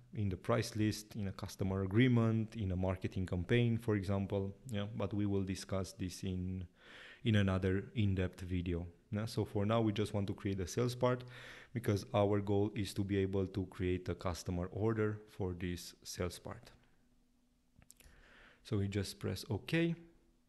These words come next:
And now we can see the message that our sales part Cube Reaction Pro has been created. Okay, perfect.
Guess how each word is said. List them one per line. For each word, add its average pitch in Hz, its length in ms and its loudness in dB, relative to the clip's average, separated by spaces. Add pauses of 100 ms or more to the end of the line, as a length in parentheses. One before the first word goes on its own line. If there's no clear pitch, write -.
(560)
And 110 140 4
now 110 160 4
we 104 120 2
can 101 180 2
see - 140 -2
the 101 100 2
message 120 440 2
that 107 220 0
our 101 480 4
sales 104 300 -2
part 101 280 -2
Cube 98 220 -2
Reaction 98 440 -4
Pro 131 280 0
has 104 180 0
been 98 220 -2
created. 147 680 0 (2000)
Okay, 156 420 -4
perfect. 127 600 -4